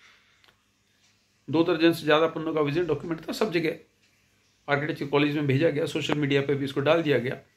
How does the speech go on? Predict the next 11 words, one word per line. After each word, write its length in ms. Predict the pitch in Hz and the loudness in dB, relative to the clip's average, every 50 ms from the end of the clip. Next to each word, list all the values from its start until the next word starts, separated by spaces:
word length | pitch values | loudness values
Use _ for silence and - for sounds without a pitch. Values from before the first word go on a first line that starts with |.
| _ _ _ _ _ _ _ _ _ _ _ - | _ _ _ _ _ _ _ _ _ _ _ -8
इस 80 | 208 - | -8 -2
पे 160 | - 208 180 143 - - - - - - _ _ _ _ _ _ _ _ - | 2 4 4 4 2 -4 -12 -20 -20 -20 _ _ _ _ _ _ _ _ -4
टिप्पणियाँ 420 | 180 180 - 190 190 170 139 127 - - _ _ _ _ _ _ _ _ _ _ _ _ _ _ _ _ - | -4 -2 0 0 2 2 2 0 -4 -10 _ _ _ _ _ _ _ _ _ _ _ _ _ _ _ _ -6
इनवाइट 340 | 170 160 160 170 170 170 - | -2 4 6 6 6 6 2
करने 200 | 175 151 160 165 | -2 -4 -2 -2
के 80 | 160 170 | -4 -4
लिए। 220 | 156 156 - - - _ _ _ _ _ _ _ _ _ _ _ _ _ _ _ _ _ _ _ _ - - - _ - | -6 -6 -8 -12 -16 _ _ _ _ _ _ _ _ _ _ _ _ _ _ _ _ _ _ _ _ -20 -20 -16 _ -8
अब 100 | 139 127 | -4 2
हाल 180 | 139 160 185 | 4 4 4
ही 80 | 196 196 | 4 4
में 300 | 190 165 127 107 - - | 4 4 2 2 0 -10